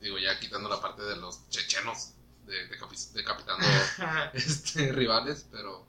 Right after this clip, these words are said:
Speaker 2: Ah, no, creo que nada, no, que eso es lo
Speaker 1: Lo
Speaker 2: más
Speaker 1: y lo más reciente, random, que has visto.
Speaker 2: No,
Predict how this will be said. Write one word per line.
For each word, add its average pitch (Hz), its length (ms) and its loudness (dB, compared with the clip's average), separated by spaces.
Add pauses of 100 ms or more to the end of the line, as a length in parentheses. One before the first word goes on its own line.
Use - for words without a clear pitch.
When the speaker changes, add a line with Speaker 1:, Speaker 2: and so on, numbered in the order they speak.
Speaker 2:
Ah, - 380 -20 (1000)
no, 147 520 -8
creo 285 160 -14
que 262 120 -12
nada, 156 500 -2 (400)
no, 165 460 -14 (260)
que 170 200 -4
eso 180 180 -2
es 202 60 -6
lo 196 120 6
Speaker 1:
Lo 139 60 4
Speaker 2:
más 135 280 12 (260)
Speaker 1:
y 135 140 -2
lo 123 100 4
más 127 140 10
reciente, 135 540 2 (440)
random, 110 460 4
que 107 80 -4
has 101 120 -4
visto. 101 240 -16
Speaker 2:
No, 151 140 0